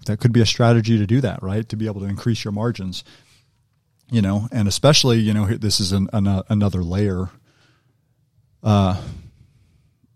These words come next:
on this kind of complicating things. But,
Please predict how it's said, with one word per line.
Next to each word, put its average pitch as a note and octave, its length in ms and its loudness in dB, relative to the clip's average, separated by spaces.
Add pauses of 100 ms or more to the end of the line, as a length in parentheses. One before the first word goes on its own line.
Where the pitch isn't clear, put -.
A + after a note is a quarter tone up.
(320)
on A#2+ 200 6
this F#2 200 0
kind G#2 180 2
of F2+ 100 -4 (540)
complicating A2 640 0
things. G2+ 320 0
But, G2+ 200 -2